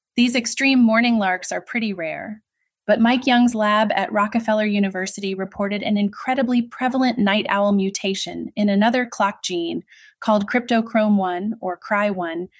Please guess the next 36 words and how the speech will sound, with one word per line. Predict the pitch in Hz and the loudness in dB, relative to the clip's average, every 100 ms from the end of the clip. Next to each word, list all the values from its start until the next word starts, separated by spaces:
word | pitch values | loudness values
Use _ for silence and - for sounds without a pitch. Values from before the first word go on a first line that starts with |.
| - _ - | -20 _ 0
that | 202 - | 0 0
predisposes | - 254 240 240 220 214 214 | 0 0 0 0 -2 -2 -4
people | 226 214 202 202 | -2 -2 -2 -4
to | - 196 | -4 -2
late | 196 214 240 220 | 0 0 0 0
bedtimes | 208 208 196 180 175 180 - | 0 0 -6 -6 -6 -8 -8
of | 190 180 | -10 -4
two | - | -4
to | 190 | -4
three | - 151 160 | -6 -6 -6
A | |
M. | 170 85 - 202 - _ _ _ _ _ - | -6 -8 -10 -14 -16 _ _ _ _ _ -4
Depending | 214 240 262 262 | 0 4 4 4
on | 233 | 6
your | 220 214 | 8 6
genetic | 220 214 202 240 | 6 4 4 0
heritage, | 233 208 214 226 220 214 - | 0 0 0 0 -2 -2 -4
up | 196 - | -4 0
to | 214 | -2
one | 185 185 226 | 0 2 4
in | 240 | 4
seventy-five | 220 202 202 226 226 202 180 185 | 4 2 6 6 6 2 -2 -2
people | - 175 165 170 | -8 -8 -6 -8
carry | - 208 208 220 | -4 -2 0 2
this | 226 226 | 0 4
mutation | 220 214 170 - 180 | 4 4 -4 -6 -4
in | 165 | -4
cry | 170 - 175 180 | -4 -2 -2 0
one | 175 160 165 - | -2 -4 -6 -4
and | 175 | -4
struggle | - 196 208 220 | -2 -2 0 -2
to | 214 | -2
fall | - 165 185 | -2 -4 -4
asleep | 196 - 156 - | -8 -8 -8 -10
before | 165 165 160 | -14 -8 -6
midnight, | 170 180 - - - - | -4 -2 -4 -8 -16 -20